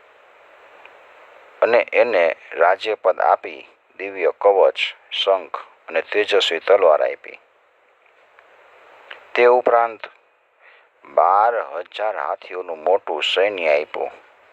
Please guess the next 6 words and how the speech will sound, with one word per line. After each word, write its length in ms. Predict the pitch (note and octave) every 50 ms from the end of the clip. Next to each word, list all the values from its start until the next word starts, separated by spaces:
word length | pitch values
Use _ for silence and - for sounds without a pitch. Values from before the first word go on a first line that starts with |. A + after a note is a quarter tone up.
| _ _ _ _ _ _ _ _ - - - - - - - - - -
અને 300 | - F#2+ F#2+ F#2 D#2+ - -
એ 240 | - G#2+ G#2+ F#2 D#2+
રાજાના 560 | D#2 E2 F2 G2 F#2 F#2+ G#2 A2 G#2+ G2+ F2+
શરીરે 520 | E2 - - G2 F#2 F#2+ F#2 E2 D2+ D#2
ભસ્મ 460 | C#2+ - D#2 D#2+ E2 - - - D#2+ C#2+
લગાડી 600 | D2 D#2+ F#2 F#2+ F#2+ F2+ D#2+ D#2 - C2 A1+